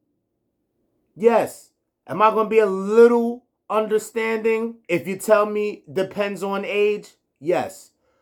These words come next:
Should you give a two million dollars right then and there on the spot to a twenty-one-year-old? Maybe not. Maybe they will blow it.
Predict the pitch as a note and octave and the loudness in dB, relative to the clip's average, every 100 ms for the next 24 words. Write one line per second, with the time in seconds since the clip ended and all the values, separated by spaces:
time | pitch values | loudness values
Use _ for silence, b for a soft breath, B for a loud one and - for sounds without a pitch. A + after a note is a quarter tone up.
0 | _ _ _ _ - G3 A#3 A3 G3+ F#3 | _ _ _ _ -6 -2 2 2 2 0
1 | B3 A3 A3+ A3 G#3+ G#3+ G#3 G3+ D#3+ A2 | -4 0 2 2 2 4 2 0 -10 -16
2 | A2 C#3 F#3+ F#3 G3+ G3+ G3+ G#3 G3+ G3 | -8 -2 0 -2 -6 -6 -6 -6 -6 -6
3 | - G#3+ G3+ A3+ F#3 - - G#3+ G#3 G#3 | 0 2 2 -2 -6 -6 -6 -6 -4 -4
4 | G#3 G#3 G#3 G#3+ G#3+ A3 A3 B B A3 | -2 -2 0 2 2 2 -2 B B 2
5 | B3 A#3+ B3 C#4+ D4+ A3 - _ _ _ | 2 2 0 2 0 -2 -6 _ _ _
6 | - F#3+ A3+ B3 G#3 A#3+ A#3 A#3+ G#3 B3 | -2 0 2 2 4 4 6 4 4 0
7 | C#4 A#3+ C3+ | 2 2 -2